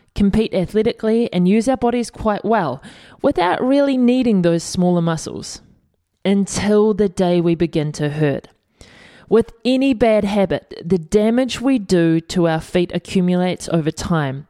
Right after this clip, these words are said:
so we don't always see the connection between what we've done and how we feel." End quote. The problem with shoes is that they cause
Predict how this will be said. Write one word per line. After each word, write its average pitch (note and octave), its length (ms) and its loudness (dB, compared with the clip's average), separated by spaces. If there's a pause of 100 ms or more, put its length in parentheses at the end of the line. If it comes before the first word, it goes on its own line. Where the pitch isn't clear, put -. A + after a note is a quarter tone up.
(360)
so - 160 0
we G3+ 140 2
don't G#3+ 300 0
always A3 340 2
see F#3+ 180 0
the F3 140 -2
connection F3+ 800 -2
between E3+ 420 -2
what F#3+ 200 2
we've G#3 240 -2
done D3+ 400 -4 (140)
and D#3+ 140 -2
how D3+ 260 -2
we D3+ 160 -2
feel." C#3+ 500 -8 (460)
End F3 160 2
quote. B2+ 300 -6 (1700)
The F#3+ 60 -2
problem C#4 300 2
with D4 120 -2
shoes F3 440 2
is D#3+ 200 -4
that F3 160 0
they F3+ 120 0
cause E3+ 480 0